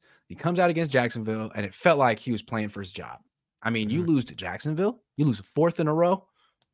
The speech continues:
Speaker 1: and you throw picks.
Speaker 2: Mm-hmm.
Speaker 1: So he comes out, I mean, you remember this game. He comes out first drive. They're in the red
Speaker 2: Mm-hmm.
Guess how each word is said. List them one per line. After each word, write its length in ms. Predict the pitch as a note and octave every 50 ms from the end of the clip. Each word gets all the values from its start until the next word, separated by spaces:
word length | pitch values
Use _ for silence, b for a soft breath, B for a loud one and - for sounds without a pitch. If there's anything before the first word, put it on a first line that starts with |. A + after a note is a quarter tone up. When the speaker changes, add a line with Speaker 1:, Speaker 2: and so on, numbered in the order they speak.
| _ _ _
Speaker 1:
and 140 | - C3+ C#3
you 120 | D#3+ E3
throw 220 | D3+ - F#3+ F3+ F3
picks. 520 | - - E3+ G#3 A3+ A3 - - - - _ _ _ _ _ _ _ _ _ _ -
Speaker 2:
Mm-hmm. 100 | G#2 G#2+
Speaker 1:
So 140 | A2 - -
he 60 | E3
comes 220 | D#3+ G3 F3+ D#3+
out, 220 | D3+ C3+ A2 - - - -
I 40 | E3+
mean, 80 | F#3+
you 60 | F3+
remember 200 | F#3+ F3 C3+ G#2+
this 120 | G2+ G2+ -
game. 220 | - F#2+ G2+ B2
He 60 | D3+
comes 180 | D#3 - E3+ C#3+
out 160 | C#3+ A#2+ G#2+
first 260 | - - - D3+ -
drive. 400 | - A2+ D3+ G2+ G2 G2 G2+ G2+
They're 140 | G#2+ A#2 B2+
in 80 | C#3+ D#3+
the 60 | D#3+
red 180 | C#3 A#2 A2+
Speaker 2:
Mm-hmm. 20 | G#2+